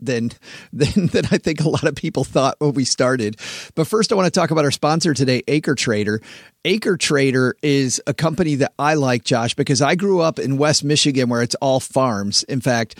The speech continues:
there might not be a type of farm, a, a type of field that I didn't work in.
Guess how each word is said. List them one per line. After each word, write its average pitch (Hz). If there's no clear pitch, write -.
there 190
might 190
not 170
be 151
a 143
type 156
of 135
farm, 135
a, 156
a 135
type 180
of 139
field 175
that -
I 143
didn't 120
work 123
in. 87